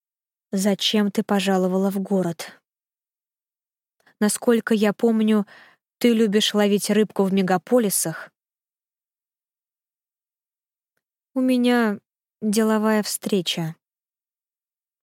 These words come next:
пожала хрупкими плечами она. «Ещё немного, и на крючке у меня будет сам Леброн Джеймс. Мальчишка делает потрясающие вещи.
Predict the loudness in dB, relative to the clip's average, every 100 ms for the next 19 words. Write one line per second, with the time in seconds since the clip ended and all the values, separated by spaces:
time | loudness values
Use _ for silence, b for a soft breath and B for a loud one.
0 | _ -2 0 0 -2 -4 -6 -4 -6 -4
1 | -4 -4 -4 -2 -2 -2 -4 -8 -14 _
2 | _ _ _ _ _ _ _ _ _ _
3 | _ _ _ _ -2 -2 -2 -2 -2 -2
4 | 0 -2 0 -2 -4 -10 _ _ _ _
5 | -2 0 0 -2 -4 -4 -8 0 0 0
6 | -2 -2 0 -2 -2 -2 -4 -4 -4 -2
7 | 0 -2 b b b b _ -2 2 0
8 | 0 0 0 -2 -2 -2 -2 -6 -8 -10
9 | -14 _ _ _ _ _ _ _ _ _
10 | _ -2 -2 -2 -6 -6 -4 -2 0 0
11 | -2 -6 -6 -4 -4 -2 -2 -2 -4 -4
12 | -2 -2 -2 -4 -6